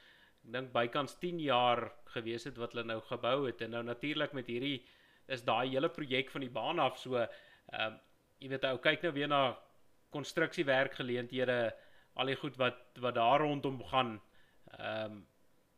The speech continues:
jy weet, die grondverkope en, en, en, jy weet, so, die ding het nie net 'n impak op,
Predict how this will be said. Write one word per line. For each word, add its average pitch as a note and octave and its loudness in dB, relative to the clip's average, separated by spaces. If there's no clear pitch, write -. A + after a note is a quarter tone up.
jy C3+ -10
weet, B2 -4
die B2 -8
grondverkope C#3 0
en, C3+ 0
en, B2+ -2
en, A#2 -2
jy A2 -8
weet, B2 -4
so, C3 2
die D3 -4
ding G3+ 2
het F3+ 2
nie A#3 -4
net G3 0
'n D3+ 0
impak - 4
op, C3+ -6